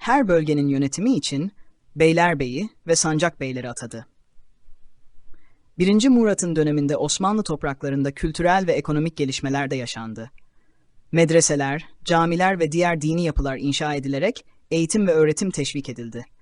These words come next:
Ticaret yollarının kontrolü ve vergi sisteminin iyileştirilmesiyle ekonomik büyüme sağlandı.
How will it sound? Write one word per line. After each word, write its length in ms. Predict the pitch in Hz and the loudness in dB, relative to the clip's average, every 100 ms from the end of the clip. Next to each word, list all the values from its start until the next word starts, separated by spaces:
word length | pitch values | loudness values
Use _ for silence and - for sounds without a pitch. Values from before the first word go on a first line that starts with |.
| _ - - - _ _ - | _ -20 -20 -20 _ _ -6
Ticaret 460 | 175 185 180 233 | 2 6 6 4
yollarının 460 | 196 156 151 147 147 | 0 2 0 0 -2
kontrolü 500 | 156 151 151 156 180 | -2 -2 0 0 2
ve 140 | 151 | 0
vergi 300 | 147 147 165 | 0 -2 0
sisteminin 560 | 208 - - 143 143 139 | 0 0 -2 0 0 0
iyileştirilmesiyle 1040 | 151 156 151 160 156 160 - 214 135 131 - _ - | 0 0 -2 -4 -2 0 0 0 -2 -4 -10 _ -6
ekonomik 460 | 160 170 165 175 - | -4 0 0 -2 -2
büyüme 240 | 143 143 | -2 0
sağlandı. 560 | 135 127 113 117 113 | -2 -6 -10 -12 -12